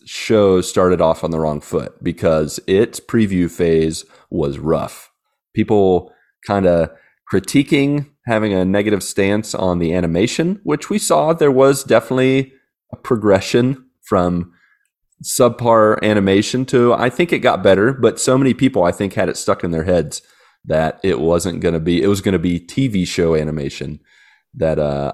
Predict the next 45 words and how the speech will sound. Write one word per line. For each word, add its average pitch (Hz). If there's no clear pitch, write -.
I -
really 98
feel 92
like 78
this 78
show 78
started 90
off 82
on 82
the 80
wrong 80
foot. -
Um, 87
but 101
then 139
I, 139
I, -
I'll 110
be 123
honest, 139
I 104
thought 139
it 156
totally 127
redeemed 135
itself, -
you 90
know, 80
going 90
into 95
this 90
first 98
episode, 92
everything 110
we 98
went 98
through. 101
We're 98
gonna 104
cover 101
a 98
little 98
bit 98
of 90
the, 85